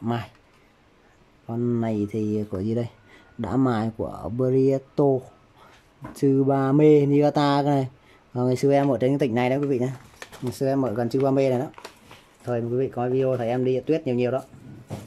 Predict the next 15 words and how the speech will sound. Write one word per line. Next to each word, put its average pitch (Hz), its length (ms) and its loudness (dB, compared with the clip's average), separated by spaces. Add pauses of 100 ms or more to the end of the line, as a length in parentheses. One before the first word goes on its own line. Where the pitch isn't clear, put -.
(580)
Đây, 131 160 -2 (140)
dao 127 320 -2
mới 123 180 -2
tinh, 143 160 0 (240)
chưa, 123 1400 -4
vẫn 123 200 -6
còn, 113 260 -4
à, 101 440 -6 (560)
trong 117 160 -4
bọc. 131 180 0 (1080)
Con 113 140 -4
này 110 260 -2
thì 123 80 -2 (680)
nhìn 135 540 2
là, 120 360 -2